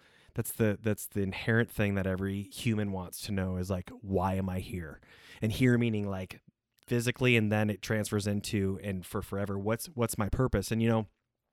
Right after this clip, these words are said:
when you look at social media, and especially younger kids, and e-, every, uh, y-, their identity is wrapped up, right? Uh, in, in Facebook and Instagram and what they put out there, really what it is, is it's a cry or it's a call to be recognized.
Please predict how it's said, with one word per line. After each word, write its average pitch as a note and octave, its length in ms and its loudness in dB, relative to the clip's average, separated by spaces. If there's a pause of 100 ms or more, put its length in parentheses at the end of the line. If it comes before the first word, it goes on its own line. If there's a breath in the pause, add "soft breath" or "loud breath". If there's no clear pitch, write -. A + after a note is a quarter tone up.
(160)
when C#3 100 4
you C3 100 10
look C3 100 8
at B2+ 80 6
social A#2 320 6
media, G#2 420 6 (600 loud breath)
and A2+ 100 2
especially A2+ 340 4
younger G#2+ 280 4
kids, A2 400 2
and F#2+ 260 0
e-, A2 120 -6
every, A2+ 280 2
uh, G2 100 -8
y-, A2 220 -4
their A2 200 0
identity G#2 640 0
is F#2+ 160 -4
wrapped G#2 360 -2
up, G2+ 280 0 (140)
right? G#2+ 320 -2 (420 soft breath)
Uh, G#2+ 400 4
in, G#2 300 0
in F#2+ 180 -2
Facebook B2 480 4
and A2 120 4
Instagram A2 400 2
and G#2 120 0
what G#2 120 0
they G2 80 0
put B2 240 2
out G#2+ 200 2
there, F#2+ 300 0 (320 loud breath)
really E3 200 6
what A#2+ 140 4
it G2+ 80 2
is, A2+ 200 4
is F#2+ 160 -6
it's F2+ 140 -10
a G2 40 -4
cry A2 360 2
or G2 100 2
it's F#2 100 -4
a G2 60 -8
call G2+ 300 2
to - 100 -4
be G2 320 0
recognized. G2 720 -4